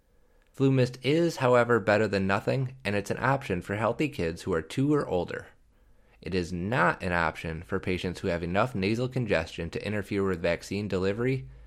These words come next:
kids under four years old with any wheezing in the previous year,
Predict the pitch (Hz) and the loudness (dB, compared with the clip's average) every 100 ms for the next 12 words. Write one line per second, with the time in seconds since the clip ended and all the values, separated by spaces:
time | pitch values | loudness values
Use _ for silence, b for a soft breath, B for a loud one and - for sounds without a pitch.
0 | B B - 123 - 110 123 120 - 117 | B B 0 2 2 -2 0 0 4 4
1 | 120 113 110 104 113 98 - 95 113 117 | 4 2 2 0 0 -2 -4 -4 -2 -2
2 | 107 113 123 117 104 95 107 104 101 95 | 0 0 0 -2 -2 -4 -2 0 0 0
3 | 95 95 123 | 0 0 0